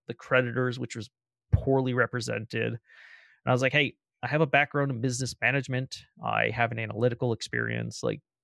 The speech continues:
let me, let me look at this." 'Cause, I mean, I've been through businesses that have not exactly been through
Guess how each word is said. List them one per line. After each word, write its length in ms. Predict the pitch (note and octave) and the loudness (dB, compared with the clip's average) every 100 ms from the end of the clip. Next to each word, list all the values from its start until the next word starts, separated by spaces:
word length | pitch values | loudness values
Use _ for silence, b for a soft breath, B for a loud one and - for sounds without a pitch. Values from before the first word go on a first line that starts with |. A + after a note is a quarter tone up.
| _ _ _ _ _ - | _ _ _ _ _ 2
let 160 | B2+ | 4
me, 440 | B2+ B2 A#2+ A2+ G#2+ | 4 -2 -2 -4 -4
let 120 | C3+ | -2
me 80 | C3 | 0
look 200 | B2+ C3 | 0 0
at 100 | C3 | 2
this." 200 | B2+ B2 | 0 0
'Cause, 240 | - A2+ A#2+ | -2 -4 -2
I 20 | |
mean, 140 | B2+ | 2
I've 180 | C3+ D3 | 4 4
been 180 | C#3+ C#3+ | 2 0
through 160 | C#3 A2+ | -2 -2
businesses 540 | B2 A#2+ B2 C3 A2+ | -2 0 -2 -2 2
that 180 | A#2+ A2+ | 2 4
have 220 | A2+ A2 b b b b b b b _ D#3 | 2 -2 b b b b b b b _ 4
not 140 | E3+ | 4
exactly 320 | C#3+ C#3 C3+ | 6 4 2
been 180 | A#2+ A#2+ | 0 0
through 140 | C3 | -2